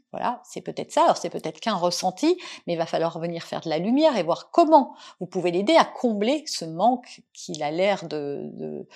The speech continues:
de vivre. Deuxième chose, effectivement, il râle parce qu'il trouve que ça c'est nul, que ceci, que son copain a mieux que lui,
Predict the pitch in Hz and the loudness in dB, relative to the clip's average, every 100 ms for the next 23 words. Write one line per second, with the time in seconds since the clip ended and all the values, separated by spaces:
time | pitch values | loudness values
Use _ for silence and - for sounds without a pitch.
0 | - - 170 170 294 392 - - _ _ | -20 -8 -4 0 2 2 -2 -8 _ _
1 | - - 185 240 247 220 208 277 339 381 | -20 -18 2 4 6 2 2 6 6 6
2 | 262 - - 233 214 - 180 220 320 - | 2 -6 -2 0 0 -2 0 2 2 2
3 | 185 156 202 285 135 - - 220 - 180 | 2 4 4 4 -4 -6 -6 -6 -6 -12
4 | - 170 - 147 - 147 147 196 262 247 | -10 -10 -8 -10 -10 -10 -4 0 0 0
5 | 180 175 160 - - 247 269 269 208 196 | -4 -6 -8 -8 0 2 4 2 0 0
6 | 190 165 156 165 - 165 143 156 156 - | 0 -6 -8 -6 -2 -2 -4 -6 -10 -6
7 | 220 269 285 294 | 0 2 2 0